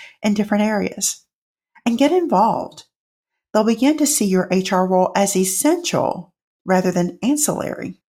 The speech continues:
Becoming a culture expert begins with gaining insight into the real experience people have in and with your organization. Culture surveys and informal conversations, those are great places to start.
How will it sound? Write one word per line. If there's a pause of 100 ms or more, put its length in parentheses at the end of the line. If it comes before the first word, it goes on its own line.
(140)
Becoming
a
culture
expert
begins
with
gaining
insight (260)
into
the
real
experience
people
have
in (320)
and
with
your
organization. (280)
Culture
surveys
and
informal (240)
conversations, (400)
those
are
great
places
to
start.